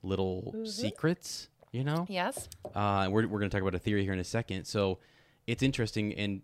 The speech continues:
Speaker 1: and the actress wanted it in the next film, didn't really use it, didn't have a need for it, I guess, and it didn't show up as much in the next film.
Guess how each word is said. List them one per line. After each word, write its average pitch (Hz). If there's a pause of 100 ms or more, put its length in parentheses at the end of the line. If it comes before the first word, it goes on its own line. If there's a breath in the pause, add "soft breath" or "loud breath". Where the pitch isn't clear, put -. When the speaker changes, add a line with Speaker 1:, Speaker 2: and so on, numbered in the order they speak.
(120)
Speaker 1:
and 104
the 101
actress 110
wanted 104
it 104
in 98
the 95
next 98
film, 98
didn't 139
really 107
use 98
it, 104
didn't 101
have 98
a 90
need 92
for 98
it, 95
I 95
guess, 95
and 92
it 90
didn't 92
show 95
up 90
as -
much 90
in 98
the 92
next 87
film. 123